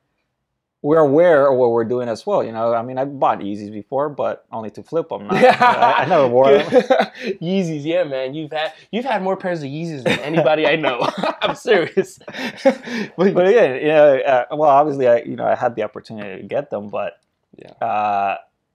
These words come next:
Speaker 1: it wasn't to wear them because I'm not gonna spend, you know, a few hundred bucks, which then appreciates to a grand or however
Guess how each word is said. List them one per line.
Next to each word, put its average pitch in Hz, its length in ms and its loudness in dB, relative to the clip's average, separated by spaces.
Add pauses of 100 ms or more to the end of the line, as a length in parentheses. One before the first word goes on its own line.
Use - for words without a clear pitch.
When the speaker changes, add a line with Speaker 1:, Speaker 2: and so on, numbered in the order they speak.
(140)
Speaker 1:
it 131 120 0
wasn't 165 360 0
to 135 80 -10
wear 156 280 0
them 135 200 -4
because 110 480 -8
I'm 131 140 -12
not 185 100 -12
gonna 170 160 -12
spend, 143 460 -8 (200)
you 135 120 -10
know, 120 360 -4 (600)
a 117 80 -12
few 135 180 -8
hundred 131 320 -8
bucks, 120 480 0 (160)
which 110 280 -14
then 117 120 -8
appreciates 113 600 -8
to 101 380 -10
a 104 60 -8
grand 123 400 -6
or 104 200 -6
however 110 340 -8